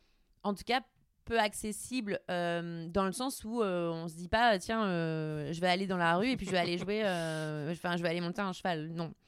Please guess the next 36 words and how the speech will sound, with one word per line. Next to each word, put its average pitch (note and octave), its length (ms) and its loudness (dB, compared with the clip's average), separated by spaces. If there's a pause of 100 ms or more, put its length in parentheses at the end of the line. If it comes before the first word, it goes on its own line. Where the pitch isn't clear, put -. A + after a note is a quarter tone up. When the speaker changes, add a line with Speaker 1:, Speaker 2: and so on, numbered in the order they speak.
(100)
Speaker 2:
Mm. A#2+ 140 -16
Speaker 1:
Par E3+ 140 2
contre, G#3 120 2
je - 40 -14
peux - 80 -2
aller F3 160 0
jouer F#3 100 0
au F3+ 60 -2
foot, - 160 -8
ça, F3+ 80 -6
c'est D#3+ 100 -6
sûr. D3+ 220 -8 (1040)
Speaker 2:
Et A#2+ 60 -4
on A#2 60 -2
parlait C3+ 220 4
de, B2 320 6
de B2 80 4
paddle D3 340 4
à C3 60 6
l'instant, B2 240 0
mais D3 100 0
donc C3+ 160 -2
on A2+ 140 -2
constate B2 300 -4
que A2+ 380 0
les A2 440 -4
sports - 300 -4
nouvellement C3+ 460 0
créés, C#3+ 260 -4
en C#3+ 80 -6
fait, D#3 180 -8
ils A2+ 100 -8
ont G#2+ 60 -6
plutôt C3+ 200 -8
tendance B2+ 360 -6
à A2+ 520 -8